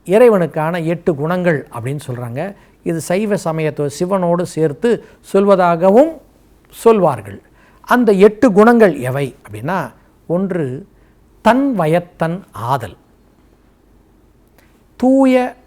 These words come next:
உடம்பினன் ஆதல், இயற்கை உணர்வினன் ஆதல்.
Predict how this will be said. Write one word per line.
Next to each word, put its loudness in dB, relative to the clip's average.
உடம்பினன் 4
ஆதல், -2
இயற்கை 2
உணர்வினன் 0
ஆதல். 0